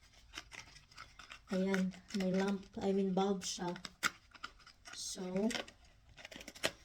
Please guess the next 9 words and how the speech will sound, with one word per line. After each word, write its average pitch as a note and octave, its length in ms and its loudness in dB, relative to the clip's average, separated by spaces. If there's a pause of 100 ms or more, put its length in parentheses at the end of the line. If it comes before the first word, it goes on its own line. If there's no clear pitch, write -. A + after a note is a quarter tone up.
(380)
may G3 80 2
anim A3 400 8
na G#3 80 8
bulbs. G3+ 560 2 (640)
So, - 80 -6
itaod G#3 480 2
na G#3 160 6
to - 80 -2
siya. F#3 480 2